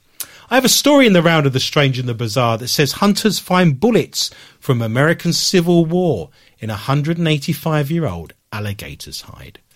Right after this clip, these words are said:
A group of Mississippi hunters who shot and killed an alligator weighing nine hundred and ten pounds on Sunday were amazed when they discovered that the animal already bore injuries caused by musket ammunitions from the Civil War era.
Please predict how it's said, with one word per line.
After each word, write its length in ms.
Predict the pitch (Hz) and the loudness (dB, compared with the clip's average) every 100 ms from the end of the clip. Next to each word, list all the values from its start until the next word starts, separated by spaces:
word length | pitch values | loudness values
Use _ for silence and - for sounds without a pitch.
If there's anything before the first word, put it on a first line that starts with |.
| _ _ _ _ | _ _ _ _
A 80 | 110 | -8
group 300 | 107 156 175 | 2 2 4
of 100 | 131 | 2
Mississippi 600 | 135 147 170 - 202 208 | 2 0 0 0 0 2
hunters 420 | 180 226 214 143 120 | 2 2 0 -2 -2
who 80 | 107 | -4
shot 360 | - - 147 | -4 -2 0
and 120 | 190 175 | -2 -2
killed 280 | 208 208 | 2 2
an 80 | 202 | 2
alligator 560 | 226 214 175 143 120 107 | 2 2 2 0 0 -6
weighing 380 | 104 113 104 104 | -4 -4 -4 -4
nine 240 | 120 135 | -2 -2
hundred 260 | 147 151 156 | -2 -4 -6
and 100 | - | -4
ten 240 | 175 175 | -2 -2
pounds 440 | 175 190 185 180 | -2 -2 -2 -2
on 160 | 196 190 | -2 -4
Sunday 560 | - - 104 95 98 98 - - - | -4 -4 -4 -4 -8 -12 -18 -12 0
were 140 | 170 | 4
amazed 600 | 190 226 269 208 120 - - _ _ | 6 4 4 2 -2 -4 -12 _ _
when 140 | 113 | -6
they 120 | 113 107 | -4 -6
discovered 580 | 101 - - 160 175 | -6 -4 -2 0 0
that 160 | 160 117 | -2 -4
the 140 | 87 | -6
animal 480 | 101 123 131 143 156 _ | -6 -2 0 -2 -4 _
already 400 | 98 123 165 190 | -6 2 2 2
bore 320 | 175 208 202 | 2 4 4
injuries 480 | 208 180 143 113 95 | 4 2 0 -2 -6
caused 400 | - - 196 175 | -6 -2 -2 -2
by 180 | 214 202 | -2 -2
musket 480 | 214 262 - - - | 0 -2 -4 -4 -2
ammunitions 800 | 170 170 190 175 131 92 147 - - _ | 0 2 0 -2 -6 -6 -10 -16 -20 _
from 220 | - 165 | -2 0
the 80 | 208 | 0
Civil 440 | - - 104 87 76 | 0 -2 -4 -6 -14
War 340 | 85 110 110 | -10 -8 -8
era. 400 | - 78 69 76 | -12 -16 -16 -20